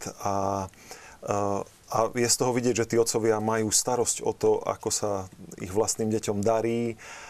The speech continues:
a chcú byť jednoducho napomocní. Takže, ako,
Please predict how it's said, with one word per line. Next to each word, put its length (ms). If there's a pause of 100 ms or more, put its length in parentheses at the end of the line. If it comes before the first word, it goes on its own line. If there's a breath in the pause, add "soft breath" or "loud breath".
(220 loud breath)
a 460 (640)
chcú 160
byť 180
jednoducho 320
napomocní. 640
Takže, 320 (1400 loud breath)
ako, 260